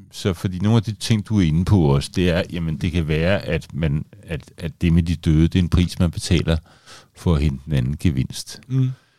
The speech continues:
Speaker 1: Har du, øh, kunne få øje på, hvad det er for nogle gevinster, de har høstet i Sverige?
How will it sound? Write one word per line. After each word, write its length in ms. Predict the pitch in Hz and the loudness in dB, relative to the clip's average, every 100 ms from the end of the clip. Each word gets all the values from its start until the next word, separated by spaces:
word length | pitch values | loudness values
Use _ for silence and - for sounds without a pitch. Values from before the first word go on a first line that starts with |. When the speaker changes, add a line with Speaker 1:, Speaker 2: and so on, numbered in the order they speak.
| _ _ _ | _ _ _
Speaker 1:
Har 180 | - 82 | -2 -2
du, 380 | - 87 80 78 | 2 2 4 4
øh, 240 | 71 60 | 4 2
kunne 200 | 55 - | 0 0
få 320 | - - 85 | 0 0 2
øje 240 | 58 76 104 | 2 4 4
på, 180 | - 127 | 4 4
hvad 140 | 104 | 2
det 260 | - 90 80 | 0 0 0
er 60 | |
for 160 | 85 113 | 0 -2
nogle 180 | 98 92 | -2 0
gevinster, 500 | 98 90 - - 110 - - | 0 0 -2 -4 -4 -4 -4
de 60 | |
har 100 | 85 | -2
høstet 360 | 76 85 - 107 | 0 -2 0 -2
i 40 | |
Sverige? 340 | 92 - - | -2 -4 -6